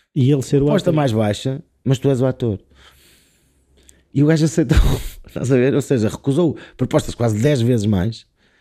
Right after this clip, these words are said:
Speaker 2: mas, eh, deixou ser o, o ator.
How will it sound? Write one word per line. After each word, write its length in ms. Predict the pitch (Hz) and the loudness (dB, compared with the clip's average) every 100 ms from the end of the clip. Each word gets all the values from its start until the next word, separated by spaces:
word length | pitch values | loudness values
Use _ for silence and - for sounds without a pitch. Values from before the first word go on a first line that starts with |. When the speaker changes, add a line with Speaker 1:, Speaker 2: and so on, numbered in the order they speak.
| _ _ _ _ _ - | _ _ _ _ _ -2
Speaker 2:
mas, 520 | 131 131 - - - | 0 0 -6 -12 -10
eh, 120 | - - - _ - | -10 -12 -20 _ -8
deixou 300 | 120 131 147 | -4 0 0
ser 220 | - 147 | 2 0
o, 180 | 139 139 | 0 -2
o 140 | - 123 | -2 -2
ator. 340 | 151 139 113 | 0 -2 -2